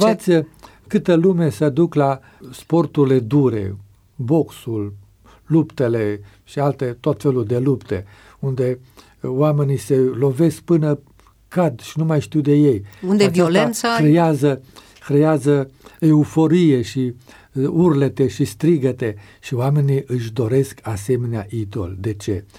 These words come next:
Speaker 1: Forța brută, forța violentă, calea lui Cain. De ce nu copiem modelul lui Abel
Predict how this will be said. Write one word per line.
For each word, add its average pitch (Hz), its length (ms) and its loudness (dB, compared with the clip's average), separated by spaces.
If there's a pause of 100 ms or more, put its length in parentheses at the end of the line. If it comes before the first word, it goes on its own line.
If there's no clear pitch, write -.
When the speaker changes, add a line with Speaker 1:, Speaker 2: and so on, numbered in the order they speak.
(260)
Speaker 1:
Forța 127 520 -4
brută, 101 640 -6 (720)
forța 123 580 -6 (280)
violentă, 123 920 0 (460)
calea 104 540 -4 (200)
lui 101 360 -4
Cain. 85 460 -8 (1500)
De - 140 -2
ce 196 140 0
nu 254 160 4
copiem 143 480 2
modelul 165 480 2
lui 208 200 2
Abel 110 500 -4